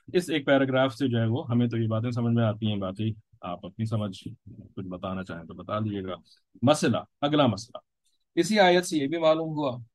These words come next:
کہ جس شخص کے متعلق یہ احتمال ہو کہ ہماری خوشحالی اور نعمت کا ذکر سنے گا تو اس کو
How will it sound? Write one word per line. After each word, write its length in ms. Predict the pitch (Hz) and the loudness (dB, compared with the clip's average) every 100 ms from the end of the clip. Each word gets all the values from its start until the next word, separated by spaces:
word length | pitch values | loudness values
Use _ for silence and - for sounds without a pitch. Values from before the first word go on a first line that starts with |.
| _ _ _ - | _ _ _ -4
کہ 100 | 135 | 0
جس 160 | 185 | 0
شخص 300 | - 185 - | 2 0 0
کے 100 | 190 | -4
متعلق 480 | 170 156 147 151 156 | -4 0 2 2 0
یہ 180 | 135 151 151 | 2 0 0
احتمال 520 | 143 147 135 139 143 | -6 -2 4 4 2
ہو 240 | 139 135 | 0 0
کہ 80 | 139 | 0
ہماری 340 | 127 117 123 | -2 0 0
خوشحالی 580 | 135 - - - 135 139 | 0 -4 -8 -6 -4 -2
اور 140 | 135 123 | 0 2
نعمت 400 | 110 113 131 - | 4 4 2 0
کا 80 | |
ذکر 240 | 120 117 131 | 0 0 -2
سنے 320 | 120 127 139 113 | -2 -2 0 0
گا 180 | 101 101 - _ - | -2 -2 -12 _ -8
تو 120 | 135 | -6
اس 100 | 123 | -4
کو 140 | - | -8